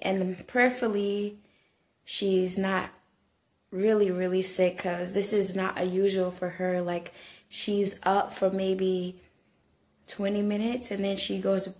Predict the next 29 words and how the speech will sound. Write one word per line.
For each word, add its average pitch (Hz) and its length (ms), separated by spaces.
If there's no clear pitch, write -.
right 185 340
back 185 320
down 175 300
to 185 120
bed, 175 440
which 185 260
is 175 260
really 214 340
strange 175 880
and 185 180
odd 170 280
to - 160
me. 170 340
Um, - 420
so - 160
I'm 190 100
kinda 185 300
worried 175 480
about 170 440
that. 156 420
However, 180 920
she's 202 400
in 190 120
God's 180 300
hands 208 380
and 185 340
she 185 160
should 190 240
be 180 380